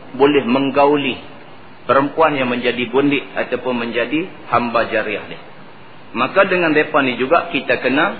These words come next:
berbudi bahasa yang tinggi. Maka baik perjalanan dengan isteri itu mendatangkan berkat kehidupan.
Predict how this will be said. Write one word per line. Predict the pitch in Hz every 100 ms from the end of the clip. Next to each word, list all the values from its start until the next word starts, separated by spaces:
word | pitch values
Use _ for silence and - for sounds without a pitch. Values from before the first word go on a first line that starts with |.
| - - - - - - - - - - - -
berbudi | 127 123 131 123
bahasa | 113 113 110 117 107
yang | 101
tinggi. | 98 98 - - - - - - - - - -
Maka | 160 - 196
baik | 247 262 -
perjalanan | 208 185 185 190 214 214
dengan | 170 180 175 180
isteri | 170 190 175 165
itu | 226
mendatangkan | 196 175 170 170 175 160 160
berkat | 151 165 175 - -
kehidupan. | 135 143 156 - -